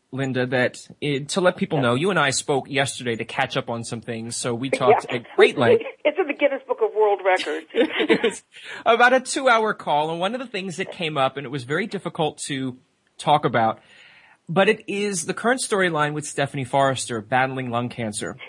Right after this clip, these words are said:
Speaker 2: Yes.
Speaker 1: And I had mentioned to you that I'm almost relieved, and I know that sounds a little macabre, but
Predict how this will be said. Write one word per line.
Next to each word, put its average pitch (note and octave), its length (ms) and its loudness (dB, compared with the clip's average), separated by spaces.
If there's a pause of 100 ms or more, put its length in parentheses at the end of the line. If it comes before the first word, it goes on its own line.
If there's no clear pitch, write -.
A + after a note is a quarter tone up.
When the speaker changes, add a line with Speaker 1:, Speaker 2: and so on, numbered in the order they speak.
(120)
Speaker 2:
Yes. E3 160 0
Speaker 1:
And C#3+ 400 2 (440)
I D#3+ 240 4
had G3 120 0
mentioned D3+ 440 -6
to C#3 120 -12
you C3 140 -6
that B2 240 -4 (680)
I'm D#3 200 2
almost G3 360 -4
relieved, C#3+ 680 -8 (240)
and C3 200 -2
I C3+ 60 2
know C#3+ 140 -2
that D#3 180 -2
sounds D3+ 260 -2
a D3+ 40 -4
little D3 180 -2
macabre, A#2 680 0
but B2+ 340 0